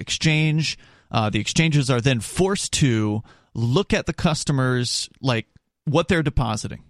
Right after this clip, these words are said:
right? So they're gonna, not only they're gonna ask the customer, "All right, who owns this wallet? Is this your wallet, customer, from which you are depositing these funds? And if it is not your wallet,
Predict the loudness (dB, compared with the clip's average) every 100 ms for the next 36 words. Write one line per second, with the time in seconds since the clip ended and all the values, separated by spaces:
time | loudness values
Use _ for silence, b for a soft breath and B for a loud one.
0 | _ -10 -8 -2 0 2 2 2 2 0
1 | 0 -2 -2 -2 -2 -2 -2 -2 -2 -2
2 | -2 0 0 0 -2 B B B -4 2
3 | 2 2 0 0 2 2 0 0 0 0
4 | -2 -4 -12 _ _ _ _ _ _ -2
5 | 0 2 2 2 0 0 -2 -4 0 0
6 | 0 0 0 0 0 0 0 0 2 2
7 | 2 2 0 0 0 -2 -2 0 0 -2
8 | -4 B B -2 0 2 0 2 2 0
9 | 0 0 2 2 0 0 -4